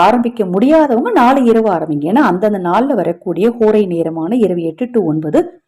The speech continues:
எட்டு நாட்கள் தொடர்ந்து செய்யணும். நாளைக்கு வியாழக்கிழமை ஆரம்பிக்கிறீங்கன்னா, அடுத்த வியாழக்கிழமை வரைக்கும் செய்யணும். அடுத்த வெள்ளிக்கிழமை ஆரம்பிக்கிறீங்கன்னா, அடுத்த வெள்ளிக்கிழமை வரைக்கும். இது மாதிரி கணக்கு வச்சுக்கோங்க. ரொம்ப எளிமையான வழிபாடு தான். எருக்கன் திரி இப்ப எல்லா நாட்டு மருந்து கடைகள்லயுமே கிடைக்கும்.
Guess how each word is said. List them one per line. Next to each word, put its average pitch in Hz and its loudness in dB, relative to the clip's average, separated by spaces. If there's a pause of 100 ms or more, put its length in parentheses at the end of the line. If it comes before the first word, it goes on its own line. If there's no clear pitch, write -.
(380)
எட்டு 247 -2
நாட்கள் 220 -2
தொடர்ந்து 180 0
செய்யணும். 156 -6
நாளைக்கு 180 2
வியாழக்கிழமை 220 0
ஆரம்பிக்கிறீங்கன்னா, 208 -4
அடுத்த 220 -4
வியாழக்கிழமை 180 -2
வரைக்கும் 165 -4
செய்யணும். - -14 (920)
அடுத்த 240 0
வெள்ளிக்கிழமை 247 4
ஆரம்பிக்கிறீங்கன்னா, 208 0
அடுத்த 233 0
வெள்ளிக்கிழமை 180 -2
வரைக்கும். 156 -6
இது 190 -2
மாதிரி 165 -2
கணக்கு 160 -8
வச்சுக்கோங்க. 151 -16 (180)
ரொம்ப 277 2
எளிமையான 202 0 (100)
வழிபாடு 156 -6
தான். 160 -6 (960)
எருக்கன் 208 0
திரி 202 0
இப்ப 226 -2
எல்லா 190 4 (220)
நாட்டு 202 -4
மருந்து 170 -6
கடைகள்லயுமே 165 -6
கிடைக்கும். 156 -4